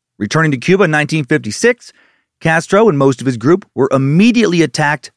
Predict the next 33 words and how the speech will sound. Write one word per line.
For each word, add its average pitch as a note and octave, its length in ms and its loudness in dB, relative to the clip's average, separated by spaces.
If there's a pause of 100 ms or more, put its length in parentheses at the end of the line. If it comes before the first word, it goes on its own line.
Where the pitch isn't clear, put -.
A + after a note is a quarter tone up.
by C3 160 0
Batista's C3 440 -2
forces. - 520 -4 (440)
A A2 80 -4
small E3+ 380 2
band F3 320 -2
of E3+ 80 -2
survivors C#3 540 -2
fled F3+ 280 0
into G3 120 0
the E3 80 -2
mountains B2+ 340 -2 (260)
and C3 200 -2
launched E3+ 320 -2
a C3 60 -2
persistent F#3+ 600 -2
guerrilla D#3 360 0
war C3+ 300 -2
campaign C3 540 -2
against B2 300 -2
the B2 80 0
much C#3 520 -2 (120)
larger B2 320 -2
Cuban A#2 280 -2
army. F#2+ 300 -4 (460)
They A#2+ 100 0
steadily E3 340 0
gained D#3 220 -2
widespread F3 460 -2
support F#3+ 360 -2
from - 80 -8
the G#2 80 -6
public G#3+ 420 -2